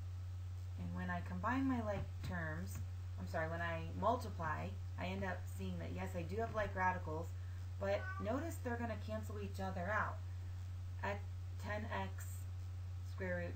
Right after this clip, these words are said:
two x minus ten x square root two x is just zero. So all that work, I know, just to get zero, but we didn't know unless we simplified. Okay,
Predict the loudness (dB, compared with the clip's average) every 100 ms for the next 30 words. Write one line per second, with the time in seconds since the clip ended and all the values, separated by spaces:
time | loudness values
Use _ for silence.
0 | -2 2 2 2 0 -2 0 0 2 0
1 | -2 -2 -4 -4 -4 -4 -2 0 0 0
2 | -2 0 0 0 -2 2 2 2 0 -2
3 | -2 -2 -2 -2 0 0 0 -2 -2 -2
4 | -2 -2 0 2 0 -2 -4 -4 -4 -4
5 | -4 -4 -4 -4 -4 -2 0 0 2 6
6 | 6 6 4 4 2 2 2 0 0 -2
7 | -2 -2 -2 -2 -2 -2 0 0 2 2
8 | 0 -2 -2 -4 -4 -2 0 0 2 2
9 | 2 2 2 0 -2 -4 -2 -2 0 0
10 | -2 -2 -2 -2 -2 -2 -2 -2 -4 -4
11 | -4 -4 -4 -4 -4 -2 -2 -2 -2 -2
12 | -2 -2 -2 -2 -4 _ _ _ _ _
13 | -6 -4 -4 -4 -4 -4 -4 -4 -4 -4
14 | -4 -4 -4 -4 -4 -4 -4 -4 -4 -2
15 | -2 -2 -2 -4 -2 0 0